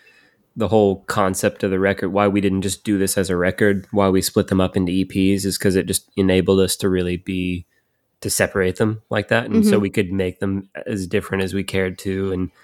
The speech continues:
Speaker 1: and it kind of be on purpose. And so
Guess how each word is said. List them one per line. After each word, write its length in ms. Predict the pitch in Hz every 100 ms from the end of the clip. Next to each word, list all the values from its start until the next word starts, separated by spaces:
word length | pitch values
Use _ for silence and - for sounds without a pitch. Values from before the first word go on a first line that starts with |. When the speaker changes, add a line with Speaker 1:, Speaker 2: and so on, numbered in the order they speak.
| _ _
Speaker 1:
and 120 | 117
it 180 | 92 - _ _ _
kind 180 | 117 95
of 180 | 92 - _ _ 120 104
be 140 | 101 95
on 200 | 92 90
purpose. 560 | 98 - 104 - - -
And 180 | 110 98
so 380 | 220 110 104